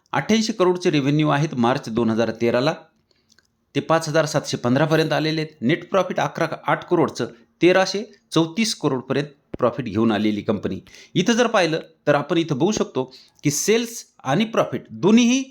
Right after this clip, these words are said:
इथं चांगले आहेत. आता शेअर जो पडलेला आहे इथं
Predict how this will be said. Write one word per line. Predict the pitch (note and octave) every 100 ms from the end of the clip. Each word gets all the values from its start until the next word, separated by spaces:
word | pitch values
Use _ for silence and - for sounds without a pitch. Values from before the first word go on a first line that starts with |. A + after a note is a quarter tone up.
| _
इथं | D#3+ G3+
चांगले | A3+ E3 B2+ G2
आहेत. | G2 _ _ - - -
आता | D#3 G#3
शेअर | - A3+
जो | G#3+ A3
पडलेला | A3 F#3 E3+ C#3
आहे | A2+ G#2+ -
इथं | D#3+ A3